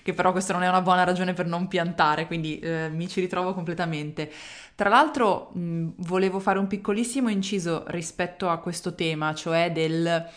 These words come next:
eh, vestirsi in maniera iperfemminile, perché di solito è una cosa che di solito, eh, portano sul tavolo le terf perché dicono: "Ma se è vero che, eh, tu ti senti donna indipendentemente da come sei fuori, allora perché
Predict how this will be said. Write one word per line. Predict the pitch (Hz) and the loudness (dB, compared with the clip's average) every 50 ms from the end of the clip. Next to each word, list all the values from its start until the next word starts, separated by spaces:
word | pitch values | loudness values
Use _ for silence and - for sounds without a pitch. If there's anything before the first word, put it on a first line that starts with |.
| - - - - - - | -18 -18 -18 -20 -14 -8
eh, | 170 165 160 165 165 151 | -4 -2 -2 -2 -2 -2
vestirsi | 170 180 190 - - 208 220 220 - - 196 | -2 -4 -4 -2 0 2 2 2 2 0 -2
in | 185 | -2
maniera | 180 175 175 175 175 175 185 180 180 175 - - | 0 -2 -2 -2 0 0 2 4 4 4 4 2
iperfemminile, | 202 196 190 196 190 185 180 - 190 180 180 180 180 180 180 175 156 165 165 165 | 0 0 0 0 0 0 0 -2 -2 -2 -2 -2 -2 -2 -2 -2 -2 -2 -2 -2
perché | 208 - - 262 240 | -4 -4 -4 -2 -2
di | 240 254 | 0 -2
solito | 254 - 208 165 156 151 151 151 - 180 175 - - - - | 0 2 2 2 2 2 0 -2 -2 -2 -4 -4 -4 -2 0
è | 226 | 2
una | 240 269 294 | 4 4 6
cosa | 285 277 254 233 226 | 6 6 6 6 4
che | 233 220 | 2 2
di | 254 | 2
solito, | 254 277 240 202 196 196 196 190 185 180 - - | 4 6 6 6 6 4 2 2 2 2 0 0
eh, | - 180 175 175 170 170 170 165 | 0 0 2 2 2 0 2 2
portano | 240 240 240 208 185 180 | 2 2 2 0 -2 -2
sul | - 220 220 | -2 -2 2
tavolo | - 220 190 170 165 170 | 4 4 4 4 2 2
le | 208 277 269 | 0 2 2
terf | - 175 156 165 - - 240 226 | 4 4 4 4 2 -2 -6 -2
perché | 226 190 175 180 - - 202 | 0 -2 -2 -2 -2 -4 -4
dicono: | 185 190 180 160 - - 196 196 202 214 240 262 254 - - - - - - - _ _ _ | -2 -2 -4 -4 -2 -2 0 2 4 4 4 2 0 -4 -12 -20 -20 -20 -20 -20 _ _ _
"Ma | - 190 202 208 214 202 - - | -4 0 4 4 4 2 0 -4
se | - - - 226 226 226 | -8 2 6 6 6 8
è | |
vero | 226 247 262 285 311 339 330 330 | 6 4 4 4 2 2 0 0
che, | - 208 185 196 214 220 220 - - - | 2 2 2 2 2 0 -4 -6 -12 -8
eh, | - 185 185 180 175 175 175 175 - | -4 -2 0 0 0 0 -2 -4 -4
tu | - 240 233 240 | -4 -4 -4 -2
ti | 226 202 185 | -4 -4 -4
senti | - - 233 226 208 185 180 165 - 180 | 0 2 2 2 2 0 -2 -4 -6 -4
donna | 156 185 175 165 165 160 165 160 160 160 - | -2 0 0 0 0 0 -2 -2 -2 -2 -2
indipendentemente | 190 190 190 175 196 190 202 208 196 196 196 202 196 196 214 202 208 233 262 294 - 254 | 0 0 0 0 0 -2 -2 0 0 0 0 0 -2 -2 -2 0 2 2 2 2 2 2
da | 196 190 185 | 0 0 -2
come | - - 202 196 190 190 | -2 -2 -2 0 0 0
sei | 190 202 190 190 | 0 -2 -2 -2
fuori, | 190 - 208 196 170 156 147 151 160 160 | -2 -2 0 2 4 4 2 2 0 -2
allora | - 175 180 196 240 277 302 269 220 196 | -2 -2 -2 0 2 2 4 4 2 0
perché | - - - 208 196 202 196 - - 285 269 196 156 151 - | -2 -4 -2 -2 -2 -2 -4 -6 -4 -2 0 0 0 -2 -6